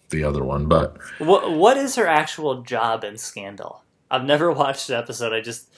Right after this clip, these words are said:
Speaker 2: see that she's,
Speaker 1: Um,
Speaker 2: like,
Speaker 1: what
Speaker 2: banging the
Speaker 1: is she?
Speaker 2: president and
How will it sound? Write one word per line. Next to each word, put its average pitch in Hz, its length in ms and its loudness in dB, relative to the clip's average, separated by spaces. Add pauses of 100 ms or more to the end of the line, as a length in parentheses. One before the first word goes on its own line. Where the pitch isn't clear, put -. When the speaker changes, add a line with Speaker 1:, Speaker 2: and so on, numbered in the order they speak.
(160)
Speaker 2:
see - 100 4
that 156 400 8
she's, 156 100 6
Speaker 1:
Um, 156 60 4
Speaker 2:
like, 123 140 4
Speaker 1:
what 147 300 4
Speaker 2:
banging 127 260 2
the 127 80 0
Speaker 1:
is 127 60 2
she? - 100 2
Speaker 2:
president 123 480 0
and 110 340 -8